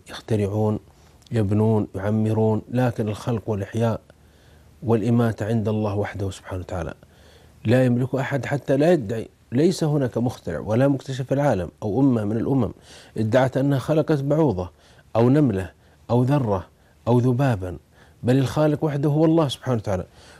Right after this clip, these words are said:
ولا يعلم إلى الآن كيف قضية الحياة وقضية الموت، ولا يكتشف إلى الآن قضية الروح التي سب-، سببها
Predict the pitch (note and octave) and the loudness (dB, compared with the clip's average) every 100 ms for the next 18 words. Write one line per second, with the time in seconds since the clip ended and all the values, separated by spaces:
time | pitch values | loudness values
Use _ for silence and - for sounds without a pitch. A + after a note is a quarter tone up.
0 | - C3+ F3 G3 F3 F3+ F3 D3+ D#3+ C#3+ | -2 4 6 6 6 4 4 4 2 2
1 | E3+ F3 F3 - _ - _ _ - F#3 | 2 0 0 -6 _ -20 _ _ 4 4
2 | E3 D#3 D3 D#3+ D3+ C3 B2+ - C3+ E3 | 6 2 0 2 0 -2 -6 -4 -2 -2
3 | D3+ D3+ D#3 B2+ - G#2 F#2 F#2 - - | -2 -4 -2 -2 -2 -4 -4 -8 -18 -20
4 | _ - - - - B2 D#3 F#3 F3+ - | _ -20 -20 -20 -2 2 6 6 4 0
5 | D#3+ E3+ D#3 D3+ A#2+ E3+ E3+ C#3+ D#3 E3 | -2 0 2 2 2 0 0 2 4 2
6 | - C3+ A#2 G#2 A#2+ C#3 D3+ D3 B2+ C#3+ | 2 0 -2 -2 0 0 2 0 0 -2
7 | C3+ - A2 A2 - D3 C3+ D3+ E3 | -2 -8 -10 -6 0 2 2 2 0